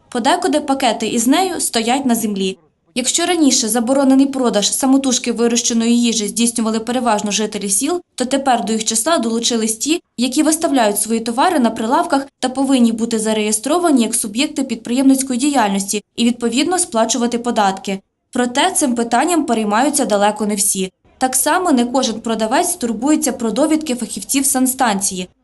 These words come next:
А значить, питання якості пропонованих городянам продуктів харчування залишається відкритим.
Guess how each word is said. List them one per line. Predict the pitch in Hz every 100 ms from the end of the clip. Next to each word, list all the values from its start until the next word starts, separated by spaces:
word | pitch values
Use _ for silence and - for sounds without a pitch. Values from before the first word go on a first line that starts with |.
| _ -
А | 233
значить, | 226 247 349 370 -
питання | 302 294 233 214
якості | 220 214 226 - 233
пропонованих | 233 247 240 208 202 202
городянам | 214 220 202 185 185
продуктів | 208 208 208 214 202
харчування | 208 196 214 220 339 359 -
залишається | 202 214 208 - 240 294 262
відкритим. | 233 - 208 190 196